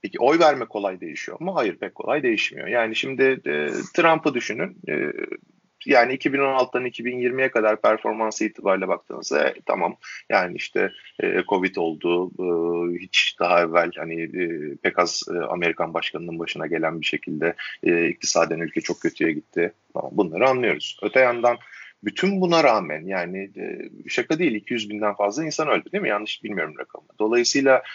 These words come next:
e, baktığınızda iki yüz binden fazla insan ölmüş. Yani sağlık politikası berbat. E,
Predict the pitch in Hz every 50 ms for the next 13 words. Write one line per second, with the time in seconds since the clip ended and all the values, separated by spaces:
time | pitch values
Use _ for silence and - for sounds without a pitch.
0 | - - - _ - 107 107 107 104 104 113 113 113 - - - 131 131 143 147
1 | 135 147 160 202 196 156 151 - - _ _ - - - - - 202 214 190 180
2 | 180 175 175 170 170 - 156 151 151 151 175 175 160 151 160 156 147 113 101 117
3 | 143 - - - 101 92 85 95 92 - - - - 101 95 101 - - _ 151
4 | 143 135 - - - 113 - - 208 240 233 208 170 131 107 - _ _ _ _
5 | _ - - - - _ _ - 107